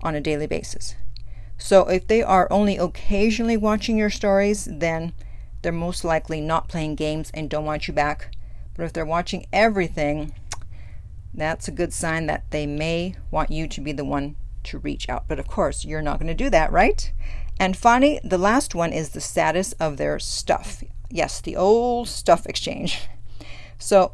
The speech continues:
they say they're gonna come and get it, but they don't. They keep putting it off. If someone is really done with you, they would just wanna tie up loose ends as soon as possible. Or let's say they have your stuff and they won't return it.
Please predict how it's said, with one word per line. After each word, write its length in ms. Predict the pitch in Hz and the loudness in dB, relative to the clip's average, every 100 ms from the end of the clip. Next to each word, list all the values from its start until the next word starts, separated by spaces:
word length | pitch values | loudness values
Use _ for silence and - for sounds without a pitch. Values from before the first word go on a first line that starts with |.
| - | 2
they 140 | 190 | 2
say 200 | 180 226 | 4 4
they're 160 | 226 214 | 6 6
gonna 160 | 202 180 | 4 2
come 200 | 202 190 | 0 0
and 120 | 175 | 4
get 180 | 165 170 | 6 6
it, 140 | 196 | 4
but 160 | - 160 | 2 -2
they 160 | 160 147 | -2 -2
don't. 380 | - 156 170 | -2 0 0
They 120 | - - | -2 -4
keep 180 | 202 | -4
putting 220 | - 180 175 | -4 -2 0
it 60 | |
off. 400 | 151 147 202 - - - - - - - - - - - | 2 2 0 -4 -16 -16 -16 -14 -14 -14 -14 -14 -14 -10
If 120 | - - | -8 0
someone 240 | 247 285 | 2 4
is 80 | 240 | 4
really 200 | 202 175 | 2 2
done 220 | 139 156 | 0 -2
with 160 | 170 175 | -4 -4
you, 280 | 165 160 - - - | -4 -6 -10 -16 -8
they 280 | 165 185 | 2 2
would 160 | 196 170 | 2 0
just 180 | 165 - | -2 -4
wanna 180 | 151 160 | -4 -6
tie 200 | - 156 | -4 -4
up 120 | 147 | -4
loose 240 | 156 156 - | -6 -6 -4
ends 220 | 151 143 | -6 -6
as 180 | 151 143 | -8 -6
soon 280 | - 156 | -6 -6
as 100 | 151 | -6
possible. 480 | - - - - - - - - - - - - | -6 -8 -8 -10 -12 -14 -16 -16 -16 -14 -12 0
Or 140 | 165 | 2
let's 160 | 165 - | 2 0
say 160 | - 175 | 0 0
they 200 | 165 170 | 2 0
have 260 | 185 165 | 2 2
your 140 | 156 214 | 2 0
stuff 300 | - 147 147 | 0 -2 0
and 100 | 160 | -2
they 80 | |
won't 220 | 165 185 180 | 0 2 0
return 340 | 202 294 330 | -2 0 0
it. 160 | 175 | 0